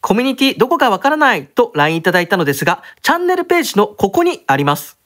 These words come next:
約束十六年目の真実も予想がつかないので、見てない方はぜひご覧ください。そしてドラマを見ましたら、私の考察も読んでいただいて、よかったらグッドボタンよろしくお願いします。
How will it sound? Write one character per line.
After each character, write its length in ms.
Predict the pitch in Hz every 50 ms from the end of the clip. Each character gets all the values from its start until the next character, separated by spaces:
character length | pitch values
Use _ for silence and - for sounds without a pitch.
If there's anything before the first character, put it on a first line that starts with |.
| _ _ _
約 240 | - 143 147 143 -
束 280 | - 220 214 240 233 233 -
十 200 | - 180 202 247
六 180 | 254 240 -
年 160 | 233 240 233
目 80 | 226 240
の 120 | - 180 -
真 240 | - - 180 196 202
実 220 | 170 160 - 175
も 120 | 196 208 -
予 180 | 135 120 120 123
想 220 | - - 180 185
が 120 | 185 190 185
つ 120 | - -
か 100 | 208 208
な 100 | 202 190
い 40 | 185
の 60 | 180
で、 220 | 165 208 214 - -
見 140 | - 127 139
て 100 | 139 160
な 80 | 156 160
い 60 | 156
方 160 | 156 135 160
は 180 | 160 185 - -
ぜ 140 | - 135 135
ひ 80 | 151 160
ご 80 | 139
覧 120 | 143 139 131
く 80 | 123
だ 80 | 135 131
さ 160 | - 151 135
い。 120 | 120 117 - _ _ _ -
そ 200 | - - 180 185
し 100 | - -
て 220 | 247 262 262 -
ド 100 | - 143
ラ 60 | 143 156
マ 140 | 175 180
を 40 | 180
見 100 | 180 180
ま 100 | 190 254
し 60 | 254
た 80 | - 220
ら、 160 | 240 262 - -
私 280 | 120 127 - 156 -
の 100 | 165 165
考 140 | 156 170 170
察 180 | 170 180 - -
も 160 | 247 262 254
読 160 | - 127 143
ん 60 | 160 156
で 80 | 143
い 40 | 135
た 100 | 131 151
だ 80 | 156 156
い 60 | 147
て、 200 | - - - -
よ 100 | - -
か 100 | - 156
っ 40 | 135
た 80 | - 151
ら 160 | 185 214 - -
グ 80 | - 139
ッ 20 |
ド 100 | 139 -
ボ 80 | 131 131
タ 200 | 143 123 - -
ン 20 |
よ 60 | 117 120
ろ 80 | 123
し 60 | 117
く 40 | -
お 40 | 131
願 120 | 127 120
い 60 | 120 113
し 80 | -
ま 120 | 135 127 123
す。 160 | - - -